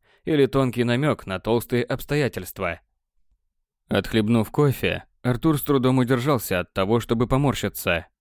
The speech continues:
На его взгляд, единственным достоинством сваренного Джоанной напитка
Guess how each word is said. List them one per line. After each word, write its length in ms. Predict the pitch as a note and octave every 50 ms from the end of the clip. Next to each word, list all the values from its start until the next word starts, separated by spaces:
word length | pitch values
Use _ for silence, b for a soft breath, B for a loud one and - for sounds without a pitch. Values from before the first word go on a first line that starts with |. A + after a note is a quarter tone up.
| _ _ -
На 140 | F#2+ F2+ F2+
его 240 | F2 F2+ F2+ G2
взгляд, 340 | G2+ G2+ G2 A2+ B2+ C3 -
единственным 560 | A2 A#2+ A#2+ A#2 B2+ A#2 - - A#2 A#2 A2+
достоинством 680 | G#2+ A#2 A2 - - D3 B2+ G#2+ G2 - - F#2 F2+ F2+
сваренного 540 | - - A2 A2+ G#2+ G#2+ G#2 G#2 G#2 G2+ A2
Джоанной 420 | G2 G#2 B2 B2+ A#2+ G#2 F#2 F#2 F#2
напитка 640 | F#2+ G2 - C#3 C#3 A#2 - - G2+ F2 E2+ E2